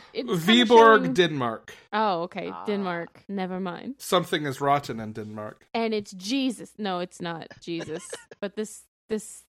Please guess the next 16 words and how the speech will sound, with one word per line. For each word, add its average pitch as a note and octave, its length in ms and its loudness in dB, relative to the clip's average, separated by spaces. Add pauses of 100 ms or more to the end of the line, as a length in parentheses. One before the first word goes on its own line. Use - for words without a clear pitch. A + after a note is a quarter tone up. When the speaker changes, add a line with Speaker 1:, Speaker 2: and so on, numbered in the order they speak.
Speaker 1:
this A#3 160 -10
chick - 240 -6
is, D4 160 -4
like, B3 320 -4
she's C4+ 180 -6
the A#3+ 100 -4
child C#4 520 -4
of, A3 160 -6
like, G3 280 -6
scientist B3 680 -6
parents, G3 680 -8
and G3+ 160 -8
she A#3 160 -12
has G#3+ 160 -8
somehow A3+ 760 -8
found G#3 580 -4